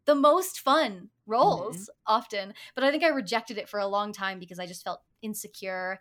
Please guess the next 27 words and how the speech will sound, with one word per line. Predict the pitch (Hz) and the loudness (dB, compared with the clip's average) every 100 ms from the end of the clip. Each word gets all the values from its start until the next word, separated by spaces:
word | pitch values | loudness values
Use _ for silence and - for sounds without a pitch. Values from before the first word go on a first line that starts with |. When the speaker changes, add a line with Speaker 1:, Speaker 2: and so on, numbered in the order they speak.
| _ - | _ -8
Speaker 1:
and | 202 | -6
I | |
felt | 175 196 | -6 -8
like | 185 180 | -8 -6
that | 175 | -6
meant | 185 175 - | -8 -12 -12
something | 196 170 170 | -14 -12 -14
about | 175 160 - | -10 -10 -10
me | 202 196 175 | -12 -12 -10
as | 190 | -12
a | 190 | -14
person, | _ 196 - 196 190 196 - - - | _ -14 -10 -10 -10 -14 -18 -14 -8
and | 247 | -2
so | 254 | -2
lately | 247 277 302 | 0 -2 0
I've | 302 277 214 | 0 0 -4
been | 226 214 - _ _ _ | -6 -8 -12 _ _ _
really | 208 226 294 370 359 | -8 -2 0 0 0
inspired | 269 262 - 233 254 269 | 0 -2 0 0 0 -2
by | 233 233 | -2 -2
and | 226 220 214 | 0 -2 -6
enjoying | 214 196 - 196 226 220 202 185 | -8 -8 -6 -6 -4 -6 -10 -12
the | 190 175 - | -10 -10 -10
opportunity | 214 302 262 - 220 247 226 | -10 -10 -10 -10 -8 -8 -10
to | 196 | -12
just, | 175 208 208 - - | -10 -8 -8 -10 -6
like, | 233 208 | -4 -4